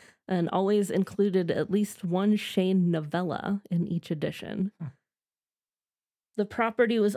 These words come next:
Speaker 1: also adapted into a series of twelve films released between nineteen forty and nineteen forty-seven,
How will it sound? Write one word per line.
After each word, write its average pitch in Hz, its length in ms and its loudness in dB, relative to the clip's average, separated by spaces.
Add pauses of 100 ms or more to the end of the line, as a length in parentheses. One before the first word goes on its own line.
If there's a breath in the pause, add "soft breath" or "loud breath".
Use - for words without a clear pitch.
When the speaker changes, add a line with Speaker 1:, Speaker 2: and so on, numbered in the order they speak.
Speaker 1:
also 294 380 2
adapted 170 600 2
into 202 360 2
a 208 40 4
series 196 520 2
of 180 200 -2
twelve 220 480 0
films 214 840 -2 (100)
released 185 520 -2
between 190 380 2
nineteen 185 440 0
forty 208 580 0
and 190 160 2
nineteen 190 340 0
forty-seven, 185 880 -2